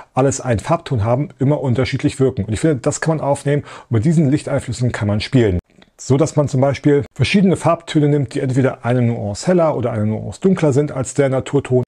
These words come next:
ein paar Haare im Naturton noch dabei lässt, dann sieht es nicht so stark plakativ gefärbt aus. Die Locken wirken lebendig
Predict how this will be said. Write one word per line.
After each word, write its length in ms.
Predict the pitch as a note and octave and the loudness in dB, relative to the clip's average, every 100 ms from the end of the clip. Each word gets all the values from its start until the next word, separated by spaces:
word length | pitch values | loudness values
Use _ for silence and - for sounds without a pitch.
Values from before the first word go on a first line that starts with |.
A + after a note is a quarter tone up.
| - | -2
ein 160 | A#2+ | -4
paar 460 | - C#3+ C3+ G#2 G2 | 0 0 0 -4 -2
Haare 240 | C3+ B2 | 0 2
im 80 | C3 | 2
Naturton 640 | A2 G#2 F#3 F3+ D#3 D3+ B2 | 0 2 0 0 0 0 0
noch 200 | B2 - | -2 0
dabei 300 | C#3 B2+ C3 | 0 0 2
lässt, 280 | C#3 - - - - | 0 -2 -10 -18 -4
dann 340 | A#2 B2+ C3+ C3+ | 0 0 -2 -6
sieht 240 | - D#3 | -2 0
es 140 | E3+ - | 0 0
nicht 200 | D3 - | -2 0
so 140 | D3 | 0
stark 320 | - C#3+ C#3+ | 2 0 0
plakativ 540 | - C3 B2 - D3 - | -2 -4 -4 0 -2 -2
gefärbt 400 | - D#3+ F3 B2+ | -2 -2 0 -2
aus. 280 | C#3 C#3+ | -2 -2
Die 100 | - | 0
Locken 420 | A#2 B2 B2+ C3 G#2 | 2 2 0 0 2
wirken 280 | D3 - | 0 0
lebendig 600 | C3+ A2+ B2+ E3 F3 E3 | 0 2 2 2 2 0